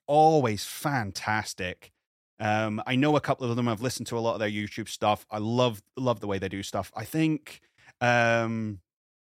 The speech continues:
P T C G O, no, wrong. P T C G Radio,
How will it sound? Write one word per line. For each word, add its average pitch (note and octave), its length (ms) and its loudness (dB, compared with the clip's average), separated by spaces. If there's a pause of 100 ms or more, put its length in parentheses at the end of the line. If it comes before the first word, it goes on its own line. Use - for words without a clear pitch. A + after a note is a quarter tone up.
(1000)
P F3 160 -2
T E3 100 -6
C C#3 200 -2
G A#2+ 180 0
O, A2 380 2 (200)
no, G#2 280 -2 (100)
wrong. G#2 380 2 (400)
P F3 100 -4
T D#3+ 140 -2
C C#3+ 160 0
G A#2+ 120 -4
Radio, A#2 560 2